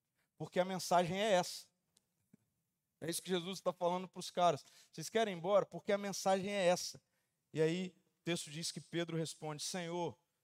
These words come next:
pra quem iremos? Pra onde iremos? O Senhor tem as palavras da vida eterna. Nós cremos e sabemos que o Senhor é o Santo de Deus." Quatro cenas.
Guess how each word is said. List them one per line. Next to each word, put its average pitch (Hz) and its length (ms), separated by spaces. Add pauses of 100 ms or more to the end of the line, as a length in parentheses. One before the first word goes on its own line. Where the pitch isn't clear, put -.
(140)
pra 175 140
quem 202 320
iremos? 160 560
Pra 180 160
onde 190 360
iremos? 151 460
O 147 60
Senhor 190 500
tem 180 180
as 175 120
palavras 165 760 (300)
da 160 120
vida 156 260
eterna. 151 400
Nós 151 340
cremos 220 680 (240)
e 175 80
sabemos 170 840
que - 120
o 170 80
Senhor 165 600 (280)
é 151 140
o 147 80
Santo 147 580 (280)
de 131 180
Deus." - 640 (920)
Quatro 151 280
cenas. - 680